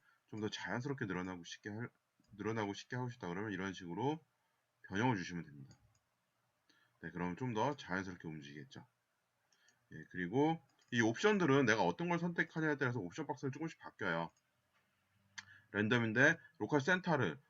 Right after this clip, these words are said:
미들로 할 거냐, 스타터로 할 거냐, 엔드로 할 거냐를 정해주실 수가 있어요. 엣지를 선택했을 경우는. 그리고 페이스를 선택했을 때는, 네,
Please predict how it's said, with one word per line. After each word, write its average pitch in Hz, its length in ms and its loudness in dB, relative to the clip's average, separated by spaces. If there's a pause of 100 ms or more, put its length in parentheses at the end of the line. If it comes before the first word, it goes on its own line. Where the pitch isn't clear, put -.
(220)
미들로 101 280 2
할 95 100 4
거냐, 110 240 0
스타터로 131 840 0
할 107 140 -6
거냐, 113 240 -4
엔드로 95 260 -2
할 107 120 2
거냐를 98 240 -2
정해주실 85 680 -8
수가 - 360 -8
있어요. 76 340 -8 (160)
엣지를 95 240 -6
선택했을 85 560 -8
경우는. 107 400 -8 (440)
그리고 127 600 -4 (180)
페이스를 131 340 -4
선택했을 85 500 -12
때는, 139 560 -4 (380)
네, 80 120 -6